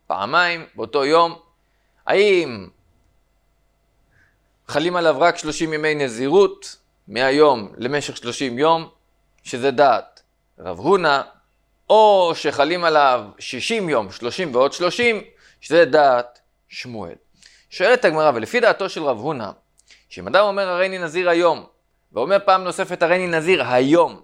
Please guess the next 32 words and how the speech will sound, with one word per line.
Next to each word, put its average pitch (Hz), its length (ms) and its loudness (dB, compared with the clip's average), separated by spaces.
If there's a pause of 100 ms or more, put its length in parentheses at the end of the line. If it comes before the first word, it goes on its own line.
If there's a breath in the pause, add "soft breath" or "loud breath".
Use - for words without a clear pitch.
(120)
הנזירות 139 360 -10
השנייה 147 320 -6
לא 156 200 0
חלה, 107 380 -2 (680 soft breath)
אז 85 180 -8
עד 185 400 4
דתנא, 139 420 -4 (300)
עד 208 200 -2
שהתנא 165 340 -4
של 156 120 -10
המשנה 143 380 -6
שרוצה 127 340 -4
לומר 156 440 2
שיש 151 240 -8
מקרה 151 320 -2
שבו 151 560 2 (360 soft breath)
יש 151 480 4
נדר 135 260 -2
בתוך 135 320 -4
נדר 139 380 -2
ויש 143 220 -4
מקרה 185 360 -2
שלא. 214 500 2 (540)
אז 117 140 -10
בשביל 123 180 -14
מה 185 80 -2
הוא 202 40 -2
צריך 196 180 -8
להגיע 202 360 2
במקרה 165 500 -8
שלו 214 520 0
לשבועה? 156 600 0